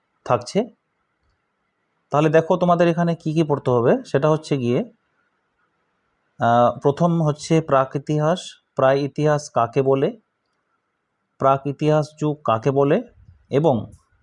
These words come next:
ভিন্ন ধরনের সাহিত্য কবিদের রচনা, এছাড়াও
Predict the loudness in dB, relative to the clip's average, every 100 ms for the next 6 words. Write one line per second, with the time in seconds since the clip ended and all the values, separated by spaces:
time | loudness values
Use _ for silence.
0 | _ -8 -2 0 0 0 0 0 0 -2
1 | -2 -4 -2 -4 -4 -2 0 0 2 2
2 | 2 0 0 0 -2 -6 _ _ _ _
3 | _ _ -2 0 2 4 2 0